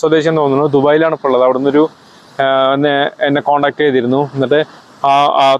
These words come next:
താൽക്കാലികമായിട്ട് ആ ചേച്ചി ഒരു പ്ലാസ്റ്റിക് എങ്കിലും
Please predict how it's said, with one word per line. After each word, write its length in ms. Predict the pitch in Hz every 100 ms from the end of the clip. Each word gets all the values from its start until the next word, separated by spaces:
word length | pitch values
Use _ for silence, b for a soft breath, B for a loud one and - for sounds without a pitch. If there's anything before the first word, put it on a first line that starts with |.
| -
താൽക്കാലികമായിട്ട് 720 | 143 139 165 175 175 170 170
ആ 20 | 165
ചേച്ചി 260 | 160 151 170 165
ഒരു 100 | 160 156
പ്ലാസ്റ്റിക് 480 | 143 143 - 156 165
എങ്കിലും 220 | 170